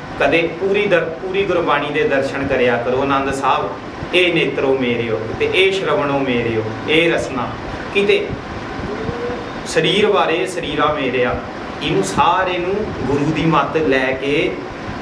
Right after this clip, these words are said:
ਇਸ ਮਾਰਗ 'ਤੇ ਚਲਾਉਣਾ ਕਰੀਏ, ਇਸ ਸਰੀਰ ਨੂੰ ਵੀ, ਇਸ ਮਨ ਨੂੰ ਵੀ। ਫਿਰ ਆਪਾਂ ਆਪਣੇ ਪਰਿਵਾਰ ਨੂੰ ਵੀ ਸਮਝਾਈਏ, ਜੇ ਕੋਈ ਸਮਝਣਾ ਚਾਹੁੰਦਾ ਹੈ,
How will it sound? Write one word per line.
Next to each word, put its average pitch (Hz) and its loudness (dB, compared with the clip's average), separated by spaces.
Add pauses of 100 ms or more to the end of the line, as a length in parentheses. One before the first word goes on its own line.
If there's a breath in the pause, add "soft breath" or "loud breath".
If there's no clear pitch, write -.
(140)
ਇਸ 160 -2
ਮਾਰਗ 139 4
'ਤੇ 151 -4
ਚਲਾਉਣਾ 135 0
ਕਰੀਏ, 156 0
ਇਸ 160 0
ਸਰੀਰ 131 2
ਨੂੰ 127 2
ਵੀ, 117 0 (100)
ਇਸ 139 -2
ਮਨ 127 2
ਨੂੰ 120 2
ਵੀ। 117 0 (680)
ਫਿਰ 147 6
ਆਪਾਂ 151 2
ਆਪਣੇ 165 0
ਪਰਿਵਾਰ 131 2
ਨੂੰ 143 -2
ਵੀ 143 -2
ਸਮਝਾਈਏ, 143 0
ਜੇ 160 2
ਕੋਈ 156 -2
ਸਮਝਣਾ 151 0
ਚਾਹੁੰਦਾ 165 2
ਹੈ, - 2